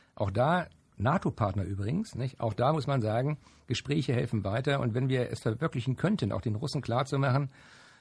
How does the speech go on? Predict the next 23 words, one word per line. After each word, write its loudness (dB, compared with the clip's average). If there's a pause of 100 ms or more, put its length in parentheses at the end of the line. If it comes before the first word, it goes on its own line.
(140)
dass -2
wir 4
tatsächlich 2
eine 4
Freihandelszone 2
von 2
Vladivostok 0
bis -2
Vancouver 0
brauchen 2
und -2
herrichten 0
wollen 0
und 0
dazu -2
auch 2
ein 2
russischer 0
Beitrag 0
nötig 0
ist, -4
dass -4
die 0